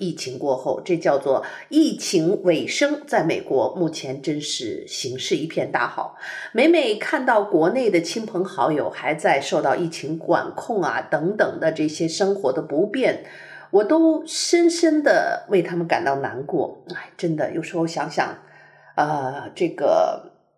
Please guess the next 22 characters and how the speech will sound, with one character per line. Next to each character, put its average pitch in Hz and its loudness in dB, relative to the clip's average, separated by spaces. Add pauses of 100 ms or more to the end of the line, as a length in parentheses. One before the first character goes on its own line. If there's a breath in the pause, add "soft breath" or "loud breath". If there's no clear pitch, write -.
若 233 4
为， 165 2
呃， 131 0
自 349 4
由 151 4
故， 151 0
两 143 -2
者 - -8
皆 143 -4
可 - -8
抛 - -6
啊。 - -14
爱 156 2
情 139 -8
诚 156 -8
可 - -4
贵， 139 -4
生 226 -6
命 185 -2
价 - -6
更 165 -4
高。 131 -2